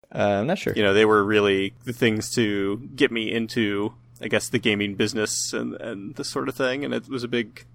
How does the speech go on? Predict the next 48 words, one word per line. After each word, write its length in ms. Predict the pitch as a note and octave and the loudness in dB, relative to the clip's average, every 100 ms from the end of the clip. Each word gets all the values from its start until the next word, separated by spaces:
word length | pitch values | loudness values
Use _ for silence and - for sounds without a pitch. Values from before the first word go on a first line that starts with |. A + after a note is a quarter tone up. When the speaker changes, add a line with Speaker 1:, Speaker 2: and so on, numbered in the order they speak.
| - | -6
Speaker 2:
reason 340 | B2+ A#2+ A#2+ | -4 -2 0
why. 340 | G#2+ A2 A#2+ C#3 | 4 4 4 0
I 80 | A2+ | -2
mean, 120 | A2 | 2
probably 240 | A#2+ G#2 | 4 4
the 240 | G2+ G#2+ G#2+ | 2 -2 0
reason 300 | A2+ A#2 A2 | -2 0 4
why 280 | G#2+ A2 B2 | 4 4 0
that 140 | A#2+ | -4
we, 240 | A#2 A2+ A#2+ | -4 -4 -6
we 100 | C3 | -6
started 280 | - B2 B2 | 0 0 0
this 120 | C3 | -2
podcast, 520 | C3+ A#2+ C3 C3+ - | 0 0 2 0 -4
so. 240 | - A#2 B2 - _ _ | -2 -2 -2 -10 _ _
Speaker 1:
Stop 420 | - A#2+ G#2 G#2 | 2 6 8 6
listening 320 | G#2+ G2 G#2 F#2+ | 4 4 2 2
to 80 | |
this 200 | F#2+ F#2+ | 2 4
right 200 | G2 G2 | 6 6
now. 360 | F#2+ F2 F#2 G#2 _ _ - | 4 2 0 -2 _ _ 6
Go 240 | G#2 G2+ | 8 8
to 140 | - | 6
the 100 | G#2 | 4
link 320 | G2 G2 F#2+ G2+ | 4 2 2 0
in 100 | G2+ | 0
the 60 | |
show 180 | - F#2 | 2 4
notes 360 | F#2+ F#2+ G2+ - | 4 2 0 0
that 120 | F2+ | 2
has 320 | G2 F#2 F2+ | 4 4 4
all 200 | E2+ F#2 | 4 4
of 100 | F2+ | 4
them, 240 | F#2 F#2+ - - | 2 0 -2 -6
and, 380 | G2+ F#2+ F2 F2 - _ _ _ _ _ - | -2 0 0 -2 -4 _ _ _ _ _ -6
and 120 | F#2+ | -4
s-, 120 | - | -4
just 240 | - A#2 - | -2 2 4
pick 120 | E3 | 8
a 80 | F3 | 12
random 300 | D#3 D#3 B2 | 12 12 8
one 160 | A2+ | 6
that 100 | G#2+ | 4
seems 200 | A2+ G#2 | 2 2
interesting 340 | G2+ G#2 - G2+ | 2 2 2 2
and 100 | F#2+ | 2
start 220 | F#2 - | 2 2
listening. 300 | G2 G2+ | 0 -2